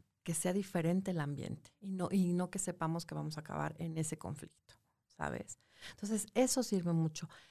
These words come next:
pero vamos generando estos, estos momentos que se complican y, y entonces las parejas les cuesta mucho, ¿no? Entonces, hay que analizarlos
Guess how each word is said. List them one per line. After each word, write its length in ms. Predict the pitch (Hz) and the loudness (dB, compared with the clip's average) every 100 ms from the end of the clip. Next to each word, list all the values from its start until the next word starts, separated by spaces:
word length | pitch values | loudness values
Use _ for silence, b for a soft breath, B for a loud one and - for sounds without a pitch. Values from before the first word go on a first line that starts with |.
| B B | B B
pero 200 | 208 202 | 8 10
vamos 300 | 202 208 214 | 8 6 4
generando 560 | - 190 180 175 180 180 | 2 2 4 2 2 2
estos, 480 | 175 - 180 170 - | 0 -2 -2 -2 -2
estos 320 | 175 170 180 | -4 -2 2
momentos 500 | 185 185 180 170 190 | 4 4 2 2 -2
que 120 | - | -2
se 140 | 165 156 | -4 -4
complican 600 | - 143 156 156 160 175 | -4 -4 -4 -4 0 0
y, 60 | 156 | 0
y 160 | 160 | -2
entonces 280 | 151 143 151 | -4 -2 -2
las 100 | 156 | -2
parejas 400 | 156 151 - 160 | -2 -4 -2 -4
les 180 | 156 - | -2 -4
cuesta 440 | - 180 - - | 0 -2 -2 -6
mucho, 340 | - - - - _ - | -8 -8 -18 -20 _ -4
¿no? 80 | |
Entonces, 380 | 165 170 196 190 - | -2 0 0 -2 4
hay 180 | 226 | 4
que 120 | 226 254 | 4 2
analizarlos 580 | 233 208 - 208 226 | 2 2 2 2 2